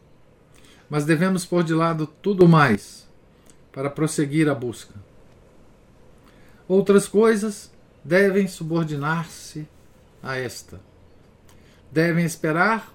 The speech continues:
ou recuar. Mas não devemos ser precipitados em nossa busca.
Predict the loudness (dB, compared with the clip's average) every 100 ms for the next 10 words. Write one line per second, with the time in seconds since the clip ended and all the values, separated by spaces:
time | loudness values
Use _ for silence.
0 | _ -4 -2 -4 -10 -16 -6 -6 -6 -8
1 | -10 -10 -18 -20 -20 -20 -20 _ -20 -20
2 | _ _ _ -20 -20 _ -20 -8 -4 0
3 | 2 4 4 2 0 -2 -4 -4 -6 -8
4 | -14 -8 -6 -8 -12 -20 -18 -12 -10 -8
5 | -10 -12 -16 -18 -20